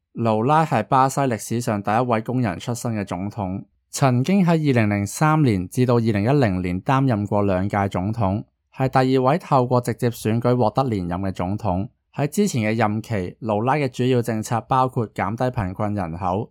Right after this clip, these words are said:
提升工人地位、提升工業水平等等。喺盧拉以前在任期間，巴西嘅人均G D P增長咗三倍。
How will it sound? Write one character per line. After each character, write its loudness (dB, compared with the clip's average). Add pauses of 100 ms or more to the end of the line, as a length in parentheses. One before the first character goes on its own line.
提 -6
升 -4
工 -2
人 -2
地 -2
位、 -2 (160)
提 -2
升 2
工 2
業 2
水 0
平 2
等 -2
等。 -2 (240)
喺 2
盧 6
拉 4
以 4
前 0
在 4
任 2
期 -2
間， 0 (220)
巴 6
西 0
嘅 2
人 0
均 2
G -2
D 2
P 2
增 0
長 0
咗 0
三 0
倍。 -2